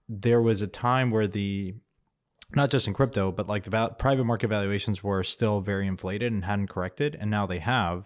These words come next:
at least, look, this index is not comprehensive, but it does track some stuff. Uh, and I think that's a very healthy barometer of, like, okay, we, we probably, you know,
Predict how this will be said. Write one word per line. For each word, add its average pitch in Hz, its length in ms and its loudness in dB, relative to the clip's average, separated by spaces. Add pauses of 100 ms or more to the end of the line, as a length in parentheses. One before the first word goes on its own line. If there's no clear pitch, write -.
at 101 60 -4
least, 98 340 -4 (240)
look, 104 160 -6
this 104 160 -2
index 104 220 -2
is - 60 -4
not 98 140 2
comprehensive, 92 560 -4
but 90 140 -6
it 87 60 -8
does 95 160 -6
track 87 260 -6
some 87 140 -8
stuff. 90 360 -8 (540)
Uh, 101 220 0
and 120 100 0
I 113 60 4
think 123 200 0
that's 113 220 0
a 110 60 -2
very 101 180 0
healthy 101 600 -4 (120)
barometer 98 480 0
of, 90 100 -6
like, 90 200 -4
okay, 95 240 -2
we, 90 260 -4
we 110 140 2
probably, 92 960 0 (120)
you 101 140 -6
know, 85 180 -4